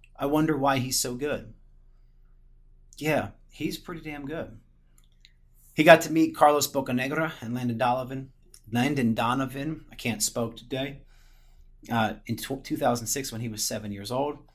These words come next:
Bet you that had a big effect on him. Big, big effect on him. Weston McKennie is a very, very, very exciting player.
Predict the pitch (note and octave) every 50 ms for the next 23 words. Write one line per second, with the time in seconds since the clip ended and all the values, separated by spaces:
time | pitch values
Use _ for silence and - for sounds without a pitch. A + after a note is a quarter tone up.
0 | _ _ _ _ _ - G#2 - B2 A#2+ - A2 - A2+ C#3 C3+ C3 A#2 G#2+ -
1 | A2+ G#2 - - - G#2+ G#2 - A2 G2+ G2+ G#2 A2+ A2+ A#2 A#2+ - - _ _
2 | _ _ _ _ _ _ _ _ _ _ _ _ _ - D#3 C#3+ C3 A#2+ A#2 A2
3 | G#2+ G#2+ - F#2 F2+ - - - D2 D#2 F#2+ G2+ - - - - - - - -
4 | - - - - - - - - - - - - - - - - - - - C3+
5 | D3+ D#3 - E3 D3+ - - D#3 D3 C#3+ C3+ A#2+ A#2+ A#2 G#2 B2 C3+ C3 B2+ B2
6 | A#2+ A#2 A2+ A#2+ B2 A#2+ A2+ G#2+ G#2+ A#2+ A#2+ A2+ A2+ G#2+ - - G#2+ G2+ G#2 G#2
7 | G#2 - G2 D2+ D2 - -